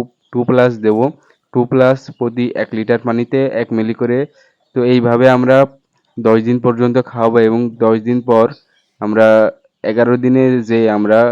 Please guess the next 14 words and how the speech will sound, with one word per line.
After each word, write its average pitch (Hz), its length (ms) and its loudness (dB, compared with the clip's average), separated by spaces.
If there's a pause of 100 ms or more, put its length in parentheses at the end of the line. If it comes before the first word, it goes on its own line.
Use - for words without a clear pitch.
(140)
গাম্বোরা 110 420 2
ভ্যাকসিনটি 113 480 -4
করে 117 260 0
দেব। 107 180 -2 (460)
তো 120 80 -10
কিভাবে 120 480 -2
গাম্বোরা 113 420 2
ভ্যাকসিন 110 360 -4
করতে 113 280 -4
হয় 117 160 -2
সেটাও 110 320 -2
আপনাদেরকে 107 500 -4
দেখাবো 104 420 -4
ইনশাআল্লাহ। 110 500 -2